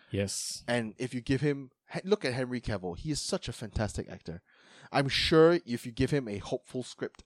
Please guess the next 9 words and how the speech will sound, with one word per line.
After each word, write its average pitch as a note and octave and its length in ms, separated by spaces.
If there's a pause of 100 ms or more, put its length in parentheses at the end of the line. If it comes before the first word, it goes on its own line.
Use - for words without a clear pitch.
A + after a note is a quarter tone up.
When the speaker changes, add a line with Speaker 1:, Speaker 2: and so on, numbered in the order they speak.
Speaker 2:
and G2 300 (400)
a G2+ 360 (180)
lighter B2 440
thematic, G#2 600 (460)
he C#3 180
would A#2+ 240
rock G2 380 (120)
the E2+ 80
part. - 280